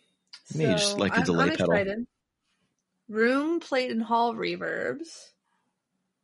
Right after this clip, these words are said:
Speaker 2: Low, medium, high diffusion. I like, I love the arcade style buttons.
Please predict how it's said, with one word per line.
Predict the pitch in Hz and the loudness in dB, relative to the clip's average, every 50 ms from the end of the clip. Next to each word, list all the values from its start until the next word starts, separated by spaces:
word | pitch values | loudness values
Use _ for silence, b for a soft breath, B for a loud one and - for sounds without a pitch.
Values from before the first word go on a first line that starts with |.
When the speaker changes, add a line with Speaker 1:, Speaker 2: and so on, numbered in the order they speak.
| _ _ _ _ _ _ _ - | _ _ _ _ _ _ _ -8
Speaker 2:
Low, | 214 214 214 220 226 | -4 -2 2 2 4
medium, | 226 226 226 220 214 214 208 196 | 4 4 2 2 0 -2 -4 -6
high | - - 202 202 202 | -6 -4 -4 -4 -4
diffusion. | 190 208 202 - 208 208 202 202 202 220 208 208 226 - - | -6 -8 -10 -10 -10 -8 -8 -8 -8 -8 -10 -12 -12 -8 -6
I | 226 | -2
like, | 254 320 370 381 - | -2 -2 -2 -2 -2
I | - 262 | -2 -2
love | 262 262 302 349 330 | 0 2 0 0 0
the | 339 311 262 | 0 0 0
arcade | 240 247 240 240 - 240 226 220 226 208 | 0 0 0 -2 -2 -2 0 0 -2 -4
style | - - 226 208 202 196 196 | -4 -2 0 2 2 2 2
buttons. | 185 185 185 185 185 180 170 156 - - - - 214 214 233 240 - - | 2 0 0 0 0 -2 -6 -8 -10 -10 -10 -10 -8 -8 -8 -8 -10 -16